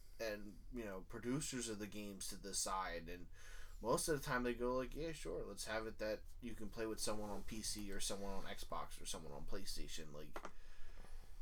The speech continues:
you know, the only real problems is when you get with P C, because P C you can get far more, uh, you know, uh, control and with your, you know, mouse and keyboard and,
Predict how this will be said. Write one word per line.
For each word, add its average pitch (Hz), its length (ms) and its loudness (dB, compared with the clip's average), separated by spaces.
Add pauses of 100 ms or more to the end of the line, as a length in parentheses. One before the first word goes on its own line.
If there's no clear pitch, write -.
(140)
you 104 120 0
know, 85 220 0 (220)
the 123 100 2
only 139 180 6
real 131 280 8
problems 117 640 2
is 110 280 -2 (340)
when 117 200 2
you 110 80 -4
get 104 180 0
with 80 140 -4
P 117 200 -4
C, 156 340 2
because 107 380 -2 (100)
P 120 180 2
C - 200 2
you 120 240 2
can 117 140 -4
get 107 220 -2 (200)
far 113 400 4
more, 110 560 2
uh, 95 360 -2 (1160)
you 127 140 2
know, 90 300 -2
uh, 82 240 -2 (840)
control 117 720 6
and 87 360 -2 (800)
with - 240 -4
your, 95 320 -6
you 101 60 -4
know, 95 100 -6
mouse 95 360 -2
and 95 80 -6
keyboard 95 480 -2
and, 90 240 -8